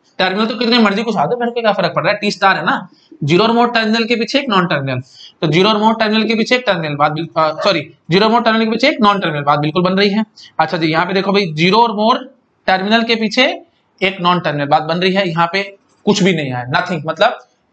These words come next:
कोई भी टर्मिनल भी नहीं आया। और T star मैंने बो-, T star बोला ना, T star मतलब zero और मोर terminal भी तो चल सकते थे, तो बात बिल्कुल बन रही है। तो ठीक है जी, this is according to,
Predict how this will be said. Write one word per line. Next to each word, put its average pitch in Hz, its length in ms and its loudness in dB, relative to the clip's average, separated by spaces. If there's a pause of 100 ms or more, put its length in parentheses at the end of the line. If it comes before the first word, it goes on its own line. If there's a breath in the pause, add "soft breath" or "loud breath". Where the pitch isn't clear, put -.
कोई 190 120 4
भी 190 100 2
टर्मिनल 190 340 0
भी 175 100 0
नहीं 156 120 -2
आया। 135 160 0
और 139 140 -2
T 233 160 4
star 208 260 0
मैंने 208 140 -2
बो-, 190 200 -4
T 214 140 2
star 202 220 0
बोला 190 120 0
ना, 226 100 0
T 208 140 -4
star 208 180 0
मतलब 214 200 -4
zero 202 200 4
और 202 80 2
मोर 214 200 0
terminal 208 220 2
भी 208 80 0
तो 214 80 2
चल 202 160 2
सकते 165 240 -2
थे, 208 160 2
तो 165 120 -4
बात 147 160 0
बिल्कुल 147 260 -6
बन 185 140 -4
रही 190 140 -10
है। 180 100 -20 (120)
तो - 60 -20
ठीक 214 180 0
है 254 80 2
जी, 262 160 -4 (340 loud breath)
this 170 120 2
is 214 200 2
according 165 400 0
to, 226 140 -4